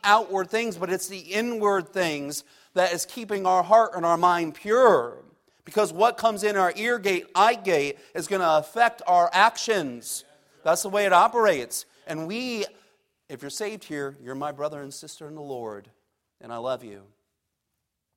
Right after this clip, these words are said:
And if you're a sinner here and lost and condemned, bound for hell, I still love you. But we need a re-, reminder that God has a purpose and a plan for every one of you.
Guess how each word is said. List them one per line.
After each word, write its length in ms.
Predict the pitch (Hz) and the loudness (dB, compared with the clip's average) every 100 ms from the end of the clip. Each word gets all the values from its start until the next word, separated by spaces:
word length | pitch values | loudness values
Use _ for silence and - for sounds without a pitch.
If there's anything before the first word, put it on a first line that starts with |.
| _ _ | _ _
And 80 | 107 | -20
if 80 | 104 | -18
you're 120 | 123 - 104 | -18 -18 -18
a 140 | 104 | -16
sinner 360 | - 175 185 113 | -14 -12 -12 -12
here 220 | 113 107 | -14 -14
and 100 | 107 | -8
lost 380 | 131 156 - 123 | -6 -6 -8 -18
and 120 | 110 | -20
condemned, 520 | 120 117 160 131 - _ _ _ _ | -14 -10 -10 -10 -18 _ _ _ _
bound 280 | 127 156 143 | -4 -4 -6
for 160 | 120 | -8
hell, 240 | 175 170 - | -6 -8 -10
I 100 | 113 | -12
still 260 | 113 175 185 | -12 -12 -8
love 240 | 214 247 | -6 -6
you. 260 | 123 - _ _ _ _ _ _ _ _ _ _ _ _ _ _ _ _ _ _ - | -10 -20 _ _ _ _ _ _ _ _ _ _ _ _ _ _ _ _ _ _ -16
But 80 | 117 | -14
we 140 | 151 | -12
need 180 | 170 151 | -14 -14
a 40 | |
re-, 220 | 123 120 120 - | -14 -14 -16 -20
reminder 640 | 110 113 147 117 98 104 _ _ _ _ _ _ _ _ _ _ _ _ _ _ _ _ - | -14 -12 -12 -14 -18 -20 _ _ _ _ _ _ _ _ _ _ _ _ _ _ _ _ -18
that 120 | 113 | -8
God 360 | 131 139 143 | -4 -2 -4
has 200 | 139 127 | -8 -14
a 60 | 113 | -14
purpose 460 | - - 165 123 110 | -18 -16 -16 -16 -18
and 100 | 104 | -18
a 20 | |
plan 360 | - 127 110 | -18 -18 -16
for 120 | 98 104 | -16 -14
every 160 | 101 | -14
one 160 | 101 104 | -16 -18
of 80 | 98 | -20
you. 140 | 98 | -20